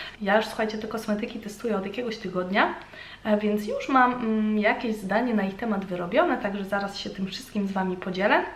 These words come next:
Ale zacznę, słuchajcie, od tego, że naprawdę w ostatnim czasie jestem szalenie zadowolona z kondycji mojej cery. Em, ja mam skórę taką, wiecie, mieszaną w kierunku tłustej.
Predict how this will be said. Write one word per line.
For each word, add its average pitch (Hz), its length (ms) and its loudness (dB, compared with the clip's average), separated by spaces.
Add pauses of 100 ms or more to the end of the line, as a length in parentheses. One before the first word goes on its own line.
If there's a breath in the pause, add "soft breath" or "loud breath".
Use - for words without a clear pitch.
(100)
Ale 214 180 2
zacznę, 247 320 4
słuchajcie, 220 360 -2
od 208 120 -8
tego, 247 220 0
że 214 120 -2
naprawdę 254 460 4
w 220 60 -6
ostatnim 208 420 -4
czasie 214 320 0
jestem 208 440 -2
szalenie 247 540 2
zadowolona 196 600 -2
z - 100 -10
kondycji 196 440 -4
mojej 175 260 -2
cery. 175 380 0 (380 loud breath)
Em, 190 400 4
ja 330 140 2
mam 285 240 4
skórę 214 360 0
taką, 208 300 -2
wiecie, 202 280 -4
mieszaną 233 500 0
w 233 100 -10
kierunku 190 360 -2
tłustej. 262 460 -4